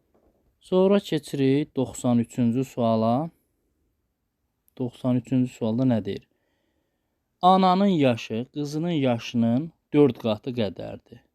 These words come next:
On iki il sonra onların yaşları cəmi yetmiş dörd olacaq. Ananın indiki yaşını tapın. Ana və qız. Qız X-dür, ana dörd X olacaq. On iki il sonra deyirsə,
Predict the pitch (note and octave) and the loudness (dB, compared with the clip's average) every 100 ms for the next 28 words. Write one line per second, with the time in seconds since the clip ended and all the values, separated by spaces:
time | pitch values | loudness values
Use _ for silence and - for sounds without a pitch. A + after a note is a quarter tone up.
0 | _ _ - D#3 D#3 D3+ - D#3 B2+ - | _ _ -4 0 0 -2 0 0 0 -2
1 | A2+ G2+ F#2+ G2 _ _ _ _ _ C3+ | -2 -2 -6 -14 _ _ _ _ _ -2
2 | B2+ A#2 A2+ A2 G#2 F#2+ G#2+ G2 G2+ - | 0 2 2 0 -2 -6 -8 -8 -8 -4
3 | C3 B2 A#2+ B2+ - C3 - D3+ D3 D#3 | 0 0 0 -2 -4 -8 -4 -2 0 2
4 | D3+ D3 F#3+ F#3 C#3+ C#3+ D3 E3+ C#3+ B2 | 2 0 -6 -4 -2 0 0 0 -2 -2
5 | - B2+ A#2 - C#3+ - F#2 _ _ _ | -4 -6 -6 -6 -12 -10 -14 _ _ _
6 | _ _ _ _ _ _ _ _ _ _ | _ _ _ _ _ _ _ _ _ _
7 | D3+ D3+ D#3+ E3+ G#3 G#3+ - D3 C#3+ - | 2 4 4 2 0 -4 -6 -6 -6 -10
8 | G#2 - - _ _ _ _ _ _ _ | -12 -14 -20 _ _ _ _ _ _ _
9 | _ _ _ _ _ _ - D3+ B2 - | _ _ _ _ _ _ -2 0 0 -2
10 | B2+ A2+ - - - C#3+ E3 - - B2 | -2 -2 -2 -12 -6 -2 -2 -4 -4 -2
11 | A2+ A#2 - G2+ F#2+ A2 - - A2+ G#2+ | 0 -2 -4 -6 -6 -12 -16 -16 -14 -12
12 | G2+ A#2 - _ _ _ _ _ _ _ | -14 -18 -20 _ _ _ _ _ _ _
13 | _ _ _ F3+ G#3 A3 A3+ - B3 - | _ _ _ 2 6 6 4 2 0 0
14 | F#3 D#3 C3+ B2 A#2 A2 - | 0 2 2 2 0 0 -6